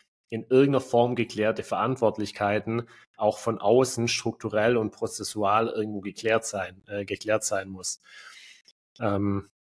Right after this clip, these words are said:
hast du, äh, vielleicht auch aus deiner, aus deiner eigenen noch Entwickler-, ähm, Erfahrung, äh, noch irgendwo Punkte aus,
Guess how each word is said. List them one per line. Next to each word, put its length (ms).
hast 260
du, 200
äh, 460
vielleicht 300
auch 100
aus 120
deiner, 340
aus 80
deiner 220
eigenen 320
noch 180
Entwickler-, 640
ähm, 140
Erfahrung, 720
äh, 40
noch 140
irgendwo 240
Punkte 560
aus, 600